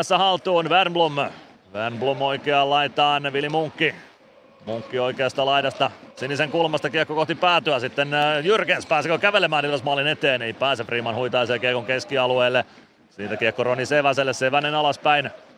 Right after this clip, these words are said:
Väisänen. Väisänen oman sinisen yli.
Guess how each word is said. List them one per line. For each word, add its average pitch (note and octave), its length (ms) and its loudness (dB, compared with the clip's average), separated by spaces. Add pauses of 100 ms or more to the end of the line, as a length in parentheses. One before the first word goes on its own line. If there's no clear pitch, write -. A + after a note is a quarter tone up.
(1500)
Väisänen. C#3+ 560 2 (680)
Väisänen C3+ 560 0
oman B2+ 240 0
sinisen D3 420 0
yli. C#3 280 0